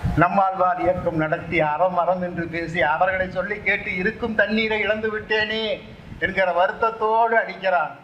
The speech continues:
ஒரு சொட்டு தண்ணீர் முதலில் கசிகிறது, பிறகு அடித்துக் கொண்டிருக்கிறான். தூய தண்ணீர், தெளிவான தண்ணீர். அந்த பழைய தண்ணீரை எல்லாம் தள்ளிவிட்டு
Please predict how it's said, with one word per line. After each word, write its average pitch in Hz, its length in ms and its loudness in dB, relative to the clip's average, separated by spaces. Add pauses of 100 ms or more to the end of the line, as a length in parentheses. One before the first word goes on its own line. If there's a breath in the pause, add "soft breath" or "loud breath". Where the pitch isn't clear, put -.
(520)
ஒரு 175 220 0
சொட்டு 180 360 -4
தண்ணீர் 180 340 -2
முதலில் 175 520 0
கசிகிறது, 131 460 -6 (1400)
பிறகு 202 240 4
அடித்துக் 254 420 2
கொண்டிருக்கிறான். 220 680 2 (300)
தூய 247 480 2
தண்ணீர், 214 520 0
தெளிவான 240 560 2
தண்ணீர். 214 560 -4 (240 loud breath)
அந்த 156 340 0
பழைய 233 400 2
தண்ணீரை 220 420 -2
எல்லாம் 247 440 0
தள்ளிவிட்டு 214 580 -4